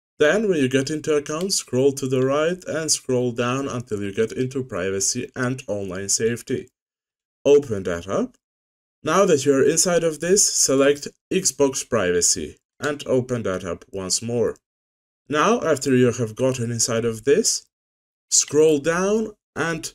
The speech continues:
select the view details and customize option. After we have gotten into this section, scroll down once more and select profile.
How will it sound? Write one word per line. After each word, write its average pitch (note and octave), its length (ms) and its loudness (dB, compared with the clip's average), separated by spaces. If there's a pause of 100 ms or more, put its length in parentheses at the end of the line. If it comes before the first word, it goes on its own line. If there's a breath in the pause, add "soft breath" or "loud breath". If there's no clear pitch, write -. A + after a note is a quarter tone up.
(100)
select B2 580 2
the A2+ 160 -2
view C3 300 -2
details A#2 540 2
and D#3 240 -4
customize G2 760 -4
option. C3+ 520 -2 (1000)
After E3+ 340 2
we A2+ 120 2
have A2 240 -4
gotten A2+ 400 0
into D3+ 300 -2
this F3+ 240 2
section, F#3 480 -4 (640)
scroll C#3+ 400 4
down D3+ 280 2
once D3+ 300 0
more D3 340 2
and G#2+ 220 -4
select F#2 480 -4 (100)
profile. G2 580 -2